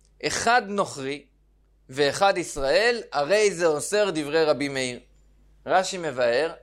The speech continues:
שדעתו של רבי מאיר, שדירה, אפילו אם אין בה דיורין, אף אחד לא גר בדירה הזאת באותה שבת, כי הרי הם שובתים בעיר אחרת, בכל זאת שמה דירה. ולכן אם הישראל לא עירב יחד עם בני החצר לפני שהוא יצא מחוץ לעיר,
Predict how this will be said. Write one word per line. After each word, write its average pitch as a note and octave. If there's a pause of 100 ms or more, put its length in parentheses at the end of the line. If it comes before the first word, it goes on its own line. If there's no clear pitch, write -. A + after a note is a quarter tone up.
שדעתו B2+
של F3+
רבי D#3
מאיר, E3+ (460)
שדירה, C#3+ (320)
אפילו F#3
אם D#3
אין F#3
בה F3
דיורין, C#3+
אף D3+
אחד D#3
לא D3
גר D3
בדירה B2+
הזאת A#2
באותה A#2
שבת, A2
כי A#2+
הרי A2
הם A2
שובתים A#2
בעיר A2+
אחרת, F3+ (1600)
בכל D#3+
זאת F3+
שמה D#3+
דירה. D3+ (960)
ולכן E3+
אם D#3
הישראל C3+ (160)
לא D3
עירב B2+
יחד C3
עם A2+
בני B2+
החצר A#2+
לפני B2+
שהוא A#2
יצא B2+
מחוץ A#2
לעיר, F3+